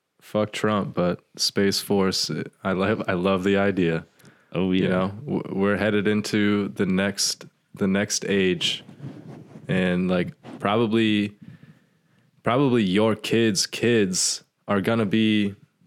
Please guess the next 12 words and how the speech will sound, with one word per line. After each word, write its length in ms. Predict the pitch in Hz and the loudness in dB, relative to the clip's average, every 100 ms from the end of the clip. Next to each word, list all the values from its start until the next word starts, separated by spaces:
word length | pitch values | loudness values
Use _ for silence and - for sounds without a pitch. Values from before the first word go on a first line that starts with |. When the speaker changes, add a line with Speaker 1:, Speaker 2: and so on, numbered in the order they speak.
| _ | _
Speaker 1:
flying 480 | - - 110 120 123 | -12 -2 0 2 2
around 440 | 101 107 135 117 101 | 2 2 2 2 2
in 100 | 98 | 0
space 640 | - - 127 127 - - | 0 2 2 2 0 -2
back 320 | - 110 117 | -2 -2 -2
and 100 | 101 | -4
forth 380 | - 117 120 - _ _ - | 2 2 2 -4 _ _ -2
to 80 | 90 | 0
Mars, 440 | 90 151 135 80 | 2 2 0 -2
dude. 280 | - 82 73 _ _ | -2 -2 -4 _ _
Speaker 2:
Yeah. 240 | 101 104 - 90 | -2 -2 -2 -2
Speaker 1:
Like, 320 | 95 92 | 0 -2